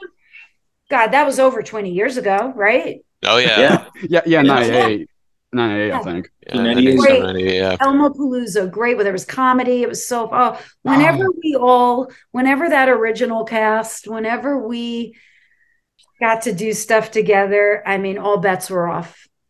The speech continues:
Speaker 1: All bets were off. It was, it was a party.
Speaker 2: Yeah, and we, uh, we spoke to John Kennedy about this previously, but didn't you guys film that at Radio City Music Hall?
Speaker 1: Mm-hmm.
Speaker 2: Wow, that's
Speaker 1: Mm-hmm.
Speaker 2: awesome.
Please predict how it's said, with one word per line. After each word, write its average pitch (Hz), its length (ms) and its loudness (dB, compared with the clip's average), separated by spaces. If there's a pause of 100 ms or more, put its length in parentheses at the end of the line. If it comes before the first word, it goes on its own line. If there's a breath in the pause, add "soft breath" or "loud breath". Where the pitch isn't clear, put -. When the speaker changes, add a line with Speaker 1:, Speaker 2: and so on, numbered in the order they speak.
(260)
Speaker 1:
All 226 180 2
bets 208 280 0
were 180 180 -4
off. 170 240 -10 (240)
It 214 200 4
was, 202 480 2
it 214 100 2
was 202 120 2
a 202 60 -4
party. 170 420 -4 (580)
Speaker 2:
Yeah, 123 140 2
and 117 140 -2
we, 131 120 2
uh, 123 200 4 (160)
we 127 120 2
spoke 175 300 0
to 160 220 2
John 131 320 0
Kennedy 131 340 -2
about 101 280 2
this 98 160 -6
previously, 101 600 -2
but 98 140 -8
didn't 143 160 -4
you 175 80 -2
guys 185 200 2
film 151 240 0
that 147 140 2
at 135 40 4
Radio 113 300 2
City 120 240 -4
Music 95 300 -6
Hall? 123 260 2 (280)
Speaker 1:
Mm-hmm. 220 300 -4 (840)
Speaker 2:
Wow, 101 160 0
that's 107 160 -2
Speaker 1:
Mm-hmm. - 80 0
Speaker 2:
awesome. 95 420 -2